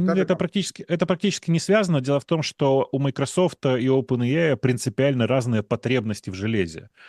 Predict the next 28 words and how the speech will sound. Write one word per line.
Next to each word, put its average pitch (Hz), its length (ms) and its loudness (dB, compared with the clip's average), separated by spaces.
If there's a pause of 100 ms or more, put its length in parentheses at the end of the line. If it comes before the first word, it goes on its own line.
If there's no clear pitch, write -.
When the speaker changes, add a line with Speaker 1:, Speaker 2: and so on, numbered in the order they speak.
(120)
Speaker 1:
Мгм. 104 200 -4
Speaker 2:
Грубо 170 160 2
говоря, 160 220 0
OpenAI 143 580 2
нужно 123 240 -2
тридцать, - 360 -4
ну, 107 80 -2
пятьдесят 117 440 -4
тысяч - 540 -8
этих 104 240 -6
железок. 98 560 -4 (120)
У 113 120 -2
Microsoft 123 460 -2
их 123 140 0
уже 127 260 2
сто - 160 -6
пятьдесят 92 400 -6
тысяч, 165 340 -4
и 113 120 -2
им 113 100 0
нужно 104 220 -2
ещё 101 440 -4
и 101 80 0
ещё, 95 380 -2
потому 110 260 -6
что 107 160 -2
они 107 140 -2
продают 107 800 -2